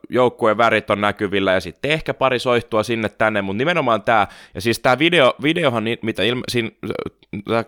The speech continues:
sitä video kannattaa katsoa, se on lyhyt video, mut se on aika todellakin paljon puhuva. Siis se tyttö ei todellakaan oo varmaan kuin ehkä viisi tai kuusi, mut et hauskintahan tässä on se, että se henkilö, joka tota, kiinnittää niitä soihtuja siihen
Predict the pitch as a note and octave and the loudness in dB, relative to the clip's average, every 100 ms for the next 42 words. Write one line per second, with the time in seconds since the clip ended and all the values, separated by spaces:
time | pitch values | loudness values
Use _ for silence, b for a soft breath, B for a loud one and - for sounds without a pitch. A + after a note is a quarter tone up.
0 | A2+ B2 C#3 C#3+ A#2 A2+ G#2 - G#2 A2 | -6 -4 0 2 2 0 0 0 2 2
1 | G#2+ F#2 F2+ G2 G#2+ C#3 A#2+ A#2 A2+ G2+ | 0 -6 -6 -4 -2 -2 -2 -2 0 0
2 | - G2 - - G2+ G2+ G2 G2 A2 G2+ | 0 -4 -6 -2 0 0 -2 -4 -2 0
3 | F2+ F#2 - G2+ G2 F2 - F2+ E2+ D2+ | 0 -4 0 2 2 0 0 -2 -2 -4
4 | B B B B - G2 G2+ C3 C#3+ C3 | B B B B -6 -2 -2 -2 -2 2
5 | G#2+ A#2 A#2+ G2 G2+ F#2+ G2 F#2+ G2 F#2 | 2 4 4 2 4 4 4 4 2 2
6 | E2+ D#2+ F2 F2 - E2 F#2+ F2+ - - | -2 0 0 0 -4 -2 0 -2 -4 -8
7 | - - D3 A2+ G#2+ - B B - A2 | -8 -6 -2 -2 -2 -10 B B -6 -4
8 | G#2+ D#3 F3+ D3+ B2 A#2 A2 A2 - A2 | 0 0 0 -4 -2 0 0 -2 0 -2
9 | A2 C3+ B2+ b b b E2+ - G2 F#2 | 0 0 -2 b b b -8 -4 -2 -2
10 | _ - - A2 B2 C3 C3 G#2+ G2+ G2+ | _ -12 -4 0 0 0 0 2 2 0
11 | G2 F#2+ - G2 E2 C3+ B2+ G#2 - E2 | -2 -2 0 2 2 2 2 0 -2 -2
12 | D#2+ E2 F#2 F#2+ F2+ - D2+ D#2+ D#2 E2 | 0 -2 -2 0 0 -2 -6 -4 -4 -6